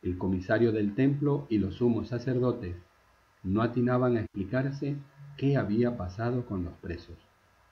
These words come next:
Uno se presentó avisando: "Los hombres que metieron en la cárcel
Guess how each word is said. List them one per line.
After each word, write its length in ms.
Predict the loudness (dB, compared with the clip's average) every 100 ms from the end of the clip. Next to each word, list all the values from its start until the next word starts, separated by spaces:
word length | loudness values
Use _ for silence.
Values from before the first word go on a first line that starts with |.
| _ _ _ _ _ _ _ 4
Uno 380 | 6 6 2 -2
se 180 | -4
presentó 580 | -2 -2 -2 -2 0 2
avisando: 600 | 2 -2 -6 -8 -8 -12 -18 _ _ _ _ _ _ _ _ -8
"Los 240 | -6 2
hombres 300 | 4 4 2
que 120 | 0
metieron 640 | 0 2 4 4 4 2 0
en 140 | 0
la 120 | 0
cárcel 520 | 0 -2 -2 -6 -8